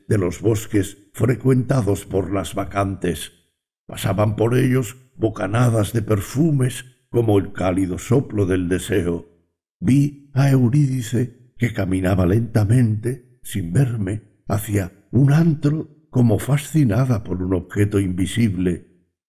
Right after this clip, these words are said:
A veces una frívola risa salía del bosque de las bacantes, otras un extraño suspiro.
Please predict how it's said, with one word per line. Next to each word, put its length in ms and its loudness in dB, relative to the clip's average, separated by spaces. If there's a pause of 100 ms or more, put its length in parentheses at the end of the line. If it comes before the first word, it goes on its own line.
(120)
A 120 -6
veces 540 0 (200)
una 280 2
frívola 720 2
risa 960 -2
salía 480 0
del 140 2
bosque 540 -2
de 80 0
las 220 -6
bacantes, 840 -4 (220)
otras 880 0
un 220 2
extraño 680 -2
suspiro. 840 -2